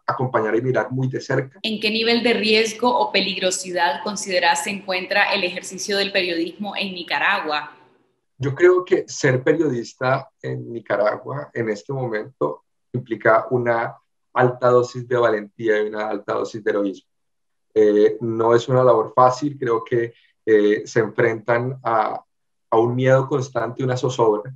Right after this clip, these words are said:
Speaker 1: y Nicaragua, creo yo, es uno de los países donde el Estado se esfuerza más en que ese miedo exista, en que ese mi-, miedo crezca, eh, y que ese medio, es-, ese miedo genere autocensura.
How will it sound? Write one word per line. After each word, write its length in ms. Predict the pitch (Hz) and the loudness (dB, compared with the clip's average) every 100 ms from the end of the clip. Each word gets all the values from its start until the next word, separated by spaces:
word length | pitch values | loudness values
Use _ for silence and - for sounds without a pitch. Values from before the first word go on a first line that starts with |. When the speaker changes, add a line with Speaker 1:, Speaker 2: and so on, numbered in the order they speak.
| _ | _
Speaker 1:
y 300 | 135 123 120 | -2 0 0
Nicaragua, 560 | 120 - 104 104 117 117 | -2 -2 -2 0 -2 0
creo 260 | 120 110 | 2 2
yo, 120 | 117 | 0
es 140 | 117 - | -6 -8
uno 120 | 113 | -6
de 60 | 113 | -4
los 160 | 117 | -4
países 340 | - 117 127 104 | -4 -6 -6 -10
donde 200 | 117 110 | -6 -4
el 60 | |
Estado 280 | - 110 123 | -2 0 0
se 160 | - 113 | 2 2
esfuerza 560 | - - 123 123 - | 0 2 4 4 2
más 320 | 127 131 - _ _ _ _ | -4 -4 -12 _ _ _ _
en 200 | 123 117 | -4 -2
que 160 | 120 107 | 2 2
ese 200 | 104 117 | 2 -2
miedo 280 | 117 117 | 0 2
exista, 520 | 117 - - 165 - 117 | 2 -2 -8 -8 -4 -4
en 120 | 113 | -4
que 80 | 110 | -6
ese 160 | 127 | -6
mi-, 260 | 117 120 120 | -6 -6 -6
miedo 320 | 120 117 110 - | -2 0 0 4
crezca, 580 | 143 131 - - 120 - _ _ _ | 4 4 2 -6 -6 -8 _ _ _
eh, 460 | 117 113 107 107 107 | 4 6 8 6 2
y 180 | 135 127 | -8 -4
que 420 | 120 110 104 110 - | 4 4 4 0 -4
ese 180 | - 117 | -2 2
medio, 580 | 117 113 117 113 113 117 | 4 6 8 6 4 -2
es-, 140 | 110 | -6
ese 160 | 120 127 | -6 -2
miedo 320 | 123 117 117 | 2 2 2
genere 280 | 117 113 104 | 2 0 0
autocensura. 680 | - 120 - 98 - 98 | -2 -4 -6 -10 -8 -8